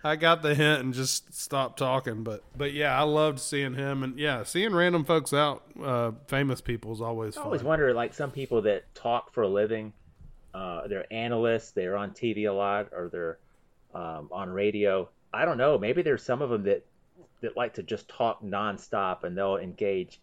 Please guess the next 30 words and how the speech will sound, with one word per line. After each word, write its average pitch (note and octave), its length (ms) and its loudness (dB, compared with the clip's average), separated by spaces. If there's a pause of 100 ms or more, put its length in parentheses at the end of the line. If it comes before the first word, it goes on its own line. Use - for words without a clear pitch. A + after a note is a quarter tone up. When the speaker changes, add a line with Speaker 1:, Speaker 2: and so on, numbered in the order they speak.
Speaker 2:
everyone F2+ 480 -2
on E2+ 100 -4
the D#2 80 -10
street. F#2+ 400 -2
And F2+ 100 -12
there's F2+ 120 -8
probably B2+ 300 0
others G#2+ 320 0
who G2 120 -4
are F#2 80 -2
like, F2 300 -4 (760)
"Let - 120 -6
me C3 40 -6
just A#2 200 -4
get - 140 -2
my G2 160 -6
to-go F#2 320 -2
order F2 280 -2
here F2 140 -6
from F2+ 160 -16
Applebee's F2+ 500 -6
and D#2+ 100 -14
get, - 120 -20
just - 200 -20
get A#2+ 120 -18 (120)
out - 80 -20
of - 60 -14
here." - 140 -20 (680)
Speaker 1:
<laughs> D3+ 140 -10 (240)
Yeah, D3+ 320 -6